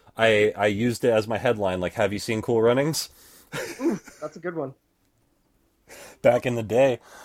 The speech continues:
Speaker 1: Um,
Speaker 2: Back in the day.
Speaker 1: <clears throat> back in the, when I was a teenager, before I had
Speaker 2: Ooh.
Speaker 1: status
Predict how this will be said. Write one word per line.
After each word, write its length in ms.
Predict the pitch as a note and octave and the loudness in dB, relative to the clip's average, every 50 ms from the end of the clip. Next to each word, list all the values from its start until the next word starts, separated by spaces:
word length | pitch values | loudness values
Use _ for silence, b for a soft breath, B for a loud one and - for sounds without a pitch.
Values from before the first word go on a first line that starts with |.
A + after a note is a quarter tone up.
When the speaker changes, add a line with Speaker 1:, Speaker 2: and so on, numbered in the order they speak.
| B B - | B B 10
Speaker 1:
Um, 400 | D3+ C#3+ C#3 C3 B2+ A#2+ A#2 A#2+ | 12 12 12 12 12 10 6 4
Speaker 2:
Back 260 | E3+ E3+ E3+ - - | 0 -2 -2 -2 -4
in 120 | - E3+ | -6 -8
the 60 | C#3 - - | -8 -8 -4
day. 320 | E3+ D#3 D#3 D#3+ F3 F3+ - | -2 -2 0 0 -2 -2 -2
Speaker 1:
<clears throat> 80 | - - | 4 6
back 200 | D3 C#3 C#3+ - | 6 6 6 4
in 80 | D3 | 0
the, 100 | C3 A#2+ | 0 2
when 140 | A#2 B2 A#2+ | 2 4 4
I 60 | A#2 | 6
was 180 | A2 A#2 A#2+ A2+ | 4 4 2 2
a 80 | A#2 | 0
teenager, 920 | - - - B2 A#2+ A2+ - - F#2+ A2 B2 B2 A2+ - - F2+ E2+ D#2+ F2 _ | -8 -8 -8 -8 -8 -8 -10 -8 -6 -6 -6 -6 -8 -8 -8 -8 -8 -8 -10 _
before 360 | - G2+ - - G3 A3 G#3+ | -12 -12 -2 2 2 4 6
I 80 | G3 F3 | 4 4
had 240 | D3+ E3 D3+ C#3+ - | 4 4 2 2 0
Speaker 2:
Ooh. 40 | |
Speaker 1:
status 480 | B3 G3 D3+ C#3+ C3+ A#2 A2 G2+ - | -2 0 0 0 0 0 -2 -4 -6